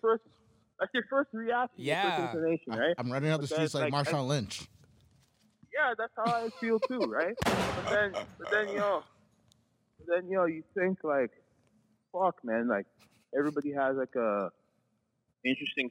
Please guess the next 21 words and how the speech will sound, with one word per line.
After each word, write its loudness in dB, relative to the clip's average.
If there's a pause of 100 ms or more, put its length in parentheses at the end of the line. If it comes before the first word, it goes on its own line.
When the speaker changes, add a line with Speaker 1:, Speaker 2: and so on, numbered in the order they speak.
Speaker 1:
situation, 0
and 2 (380)
Speaker 3:
For -12
Speaker 1:
yo, -8
Speaker 3:
sure. 0
Speaker 1:
honestly, 0
I 2
was 2
on 0
the 0 (400)
other 0
end 2 (640)
of 6 (180)
this 4 (180)
situation 0
one 0
time, 2
Speaker 2:
Oh, -20
shit. -8
Speaker 1:
and, 0
uh, 0